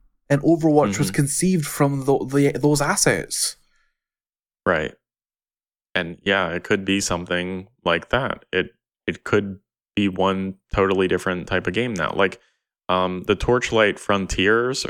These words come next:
Speaker 2: is that what it's called? The one that just got announced?
Speaker 1: Torchlight two?
Speaker 2: Um, not Tor-, well, Torchlight two was actually a game, but they have, like,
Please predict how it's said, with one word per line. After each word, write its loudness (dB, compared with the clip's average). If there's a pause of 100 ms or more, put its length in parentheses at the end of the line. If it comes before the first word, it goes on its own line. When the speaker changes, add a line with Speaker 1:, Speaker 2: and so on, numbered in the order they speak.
(140)
Speaker 2:
is -4
that 2
what 2
it's -2
called? 0
The 2
one 0
that -2
just -4
got 0
announced? -4
Speaker 1:
Torchlight 2
two? 0 (1300)
Speaker 2:
Um, 0
not 0
Tor-, -2
well, 0
Torchlight 0
two 0
was -6
actually -4
a -2
game, -2
but -4
they 2
have, -2
like, -4